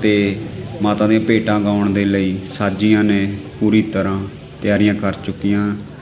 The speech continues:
ਤੇ ਮਾਂ ਭਗਵਤੀ ਦੀ ਜੋਤ, ਜੋ ਕਿ ਇਸ ਦਰਬਾਰ ਦੇ ਵਿੱਚ ਪਹੁੰਚ ਰਹੀ ਹੈ।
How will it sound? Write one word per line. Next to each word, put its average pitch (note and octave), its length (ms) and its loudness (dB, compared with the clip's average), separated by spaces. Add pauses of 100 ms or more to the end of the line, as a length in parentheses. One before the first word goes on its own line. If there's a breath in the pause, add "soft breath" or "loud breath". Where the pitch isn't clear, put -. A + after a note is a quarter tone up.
(360 loud breath)
ਤੇ G2+ 220 2
ਮਾਂ G2+ 440 0 (720)
ਭਗਵਤੀ G2+ 680 -2 (720)
ਦੀ G2+ 340 2
ਜੋਤ, F#2+ 360 0 (520)
ਜੋ G2 120 0
ਕਿ - 140 -2
ਇਸ - 320 -4
ਦਰਬਾਰ F#2+ 400 0
ਦੇ F#2 140 2
ਵਿੱਚ F#2 200 0
ਪਹੁੰਚ F#2+ 340 -2
ਰਹੀ G2 280 2
ਹੈ। F#2 140 -2